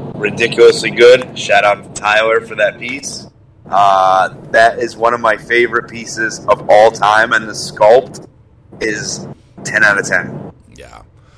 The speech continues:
Speaker 2: Um, <clears throat> all right, getting back to the convention, what were some of the maybe hiccups that happened that you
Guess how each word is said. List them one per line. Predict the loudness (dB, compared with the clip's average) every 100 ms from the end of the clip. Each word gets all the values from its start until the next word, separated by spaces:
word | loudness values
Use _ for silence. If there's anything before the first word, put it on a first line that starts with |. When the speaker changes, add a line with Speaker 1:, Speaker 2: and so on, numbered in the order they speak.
| _ _ _ _ -8
Speaker 2:
Um, | -6 -6 -8 -10
<clears throat> |
all | -8 -8 -4
right, | -2 -2
getting | -4 -6 -6
back | -6 -6
to | -8
the |
convention, | -10 -12 -8 -8 -8 -8
what | -6 -6
were | -6
some | -8 -8
of | -6
the | -6 -8
maybe | -8 -12 -12
hiccups | -10 -8 -8 -8
that | -8
happened | -6 -6 -4 -6 -8 -8
that | -8
you | -10 -14